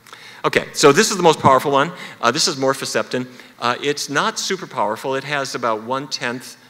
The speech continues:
the brain binding power compared to pure pharmacy-grade morphine. So it's not quite enough to get you arrested, but it's just enough for you to say, "That was nice." Do we have some more cheese in the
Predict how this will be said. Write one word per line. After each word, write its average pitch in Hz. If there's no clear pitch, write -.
the 113
brain 123
binding 113
power 104
compared 110
to 107
pure 117
pharmacy-grade 110
morphine. 101
So 127
it's 131
not 139
quite 185
enough 147
to 123
get 123
you 117
arrested, 107
but 110
it's 110
just 175
enough 156
for 143
you 131
to 123
say, 104
"That 226
was -
nice." 82
Do 185
we 240
have 226
some 202
more 190
cheese 185
in 175
the 160